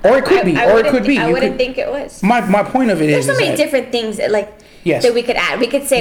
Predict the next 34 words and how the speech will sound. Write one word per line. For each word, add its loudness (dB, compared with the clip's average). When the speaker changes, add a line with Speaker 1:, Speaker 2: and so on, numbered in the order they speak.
Speaker 2:
"Okay, 2
Speaker 1:
Yes. 0
Speaker 2:
what 2
if -4
you 2
had 2
a 0
regular 2
job -2
and -4
you -2
only 0
saw -4
him -4
two -8
times? -12
What 2
if -4
you -8
had 0
a, 0
a 2
job -2
where 0
he -4
has -6
to -12
travel -4
and -4
you 0
Speaker 1:
Yeah. -4
Speaker 2:
only -6
see," -14
like, -8